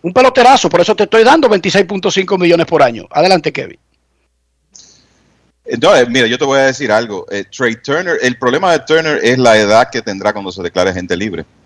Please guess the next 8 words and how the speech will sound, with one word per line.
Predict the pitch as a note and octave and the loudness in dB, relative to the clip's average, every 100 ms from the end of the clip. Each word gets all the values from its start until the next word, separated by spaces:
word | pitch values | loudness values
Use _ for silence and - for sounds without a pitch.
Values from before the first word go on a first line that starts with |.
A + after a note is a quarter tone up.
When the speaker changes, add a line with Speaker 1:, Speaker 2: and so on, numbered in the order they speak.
| - - _ | -20 -20 _
Speaker 2:
Tiene | G#2 A2+ | 0 0
veintiocho | G#2 G#2 G#2+ G#2 F#2+ | 0 -2 -2 2 2
años | G2 E2+ D#2 - - - | 2 -2 -12 -16 -14 -6
en, | D#2+ | 2
Speaker 1:
Treinta. | D#3 G3 G3+ - D3+ C3+ - _ _ - | 4 6 4 0 0 0 -4 _ _ -12
Speaker 2:
en | F2+ | -8
este | F#2+ G2+ | -4 -4
momento. | F2+ E2 D#2 | -4 -6 -10